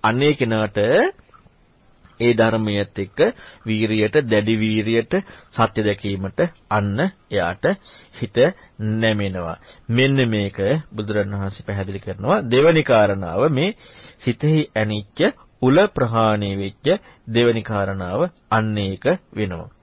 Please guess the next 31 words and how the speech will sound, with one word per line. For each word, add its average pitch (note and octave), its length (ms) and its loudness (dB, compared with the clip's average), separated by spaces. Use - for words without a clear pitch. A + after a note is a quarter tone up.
ඊළඟ E3 380 4
කාරණාව G2+ 520 0
පැහැදිලි G2 380 -2
කරනවා G#2+ 300 -4
තුන්වෙනි G2+ 440 -4
එක F#2+ 180 -6
සංඝයාගේ A2 1080 0
සැක - 300 -2
නොකිරීම. G#2+ 600 -4
එතකොට A2 380 -4
සංඝයාගේ G#2 640 -2
සැක G#2 220 -6
කරනවා G2+ 460 -2
කියලා G2 320 -10
කියන්නේ G2+ 360 -4
මේ D#3+ 140 2
සාරිපුත්තු B2+ 500 0
ස්වාමීන් G#2+ 300 2
වහන්සේ. G#2+ 260 -6
එහෙම F3 240 0
එකක් A3 200 4
නෙවෙයි G#3 280 -2
පුජ්‍යලිය G3+ 420 4
කියන්නේ D#3 440 2
නේ E3+ 100 -8
සංඝයා B2 500 0
පිරිසක්. C3 440 -2
ඒ B2 160 0
පිරිස D3+ 320 2
තමයි G#2 440 -6
බුදුරණවහන්සේගේ G#2 880 -4